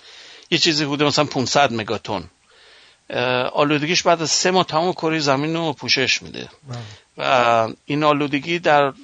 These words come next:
Speaker 1: طبقات بالای جوی برای ملنیا، یعنی چندین هزار سال سیستم اکوسیستم زمین رو م-، مختل می‌کنه. شما اصلاً د-، چیزی شانسی برای نجات بشر نداری در اون مرحله.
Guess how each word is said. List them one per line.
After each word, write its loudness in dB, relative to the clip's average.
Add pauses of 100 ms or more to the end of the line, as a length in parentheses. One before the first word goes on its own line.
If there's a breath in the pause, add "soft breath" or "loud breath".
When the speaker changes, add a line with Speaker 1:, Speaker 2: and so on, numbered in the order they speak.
(120)
Speaker 1:
طبقات 0
بالای 0
جوی -2 (580 soft breath)
برای 4 (640)
ملنیا، 4
یعنی -2
چندین -2
هزار 2
سال 0
سیستم -8
اکوسیستم -6
زمین -2
رو -2
م-، -6
مختل 2
می‌کنه. -8 (440 loud breath)
شما 0
اصلاً 0 (420)
د-، 0
چیزی 0
شانسی 4
برای 0
نجات -2
بشر 2
نداری 0
در -8
اون -14
مرحله. -12